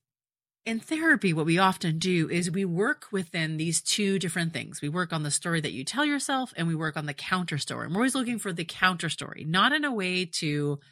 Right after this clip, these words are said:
you know, just m-, make it positive or shift your thinking, but it's more of a realization that our lived experiences are actually varied.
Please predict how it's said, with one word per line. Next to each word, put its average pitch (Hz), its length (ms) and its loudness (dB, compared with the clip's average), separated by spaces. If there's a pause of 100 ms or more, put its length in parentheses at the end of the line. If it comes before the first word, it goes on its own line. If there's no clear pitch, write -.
(800)
you 160 100 0
know, 127 280 -2 (260)
just 143 180 2
m-, 110 220 -8 (640)
make 180 300 6
it 156 120 -2
positive 165 760 2
or 127 240 -8
shift - 360 2
your 180 80 -2
thinking, 151 500 -6
but 165 140 -2
it's 160 300 -6
more 262 260 -2
of 240 120 0
a 196 80 0
realization 160 1200 -2 (640)
that 160 240 2
our 170 140 0
lived 202 360 0
experiences 160 800 -4
are 147 140 0
actually 147 380 0
varied. 131 580 -4